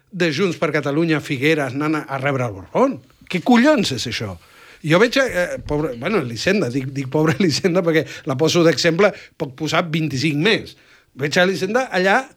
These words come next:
rient-li les gràcies al Borbón en la Copa Amèrica. O sigui,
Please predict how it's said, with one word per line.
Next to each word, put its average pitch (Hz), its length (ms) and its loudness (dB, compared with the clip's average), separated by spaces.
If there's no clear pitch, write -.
rient-li 233 400 2
les 175 140 2
gràcies 147 340 -2
al 135 100 -2
Borbón 131 380 0
en 139 160 -4
la 131 120 -4
Copa 127 200 -10
Amèrica. 143 400 -4
O - 360 -18
sigui, 185 260 2